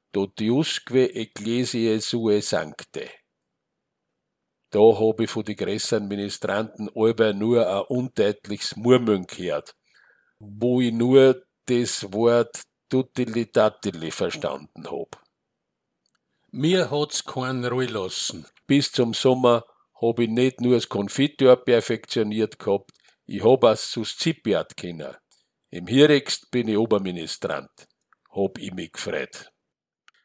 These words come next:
Gleich nach den Ferien hat der Herr Pfarrer wieder prüft. Ganz stolz war ich,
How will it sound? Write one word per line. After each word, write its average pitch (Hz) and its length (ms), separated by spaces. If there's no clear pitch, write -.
Gleich 127 280
nach 135 400
den - 160
Ferien 131 720
hat - 260
der 113 100
Herr 104 180
Pfarrer 117 480
wieder 110 240
prüft. - 600
Ganz 131 260
stolz - 640
war 107 180
ich, 87 240